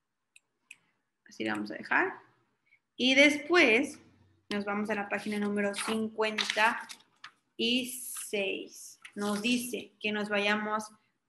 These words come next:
a la posición del curso, ok, en, aquí en la celda A uno, y nos vayamos donde dice insertar. Le demos donde dice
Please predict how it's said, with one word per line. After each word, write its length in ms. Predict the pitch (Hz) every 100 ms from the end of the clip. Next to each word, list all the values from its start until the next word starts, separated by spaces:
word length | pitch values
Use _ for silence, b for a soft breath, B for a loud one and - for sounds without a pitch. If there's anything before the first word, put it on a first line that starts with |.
| _
a 180 | - 233
la 240 | 240 226
posición 460 | 220 214 214 220 233
del 200 | 240 247
curso, 640 | 247 254 220 240 226 240 -
ok, 100 | -
en, 200 | 214 214
aquí 260 | 202 - 214
en 60 |
la 100 | 214
celda 460 | 208 208 196 196 -
A 240 | - 233
uno, 460 | 294 311 269 320 302 B B _ -
y 100 | 220
nos 140 | 220
vayamos 380 | 214 214 214 233
donde 200 | 208 196
dice 400 | 202 196 214 -
insertar. 800 | - 208 196 196 196 - 233 330 427 - _ _ _ _ _ _ _ _
Le 200 | - 208
demos 340 | 202 208 214 208
donde 280 | 208 202 202
dice 680 | 202 202 - 196 190 196